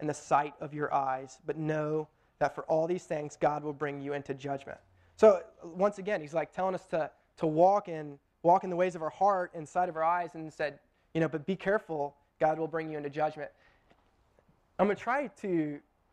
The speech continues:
communicate what I, what I've been really getting out of this, and what the Lord, I feel like, is revealing to me here. Um, so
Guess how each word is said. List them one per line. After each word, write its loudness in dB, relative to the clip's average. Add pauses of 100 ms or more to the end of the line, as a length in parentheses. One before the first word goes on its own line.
(380)
communicate -2
what -2
I, -4
what -6
I've -6
been -6
really -4
getting -6
out -4
of -16
this, -6 (120)
and -4 (180)
what -6
the -8
Lord, -2
I -6
feel -6
like, -4
is -10
revealing -4
to -12
me -8
here. -6 (480)
Um, -8
so -6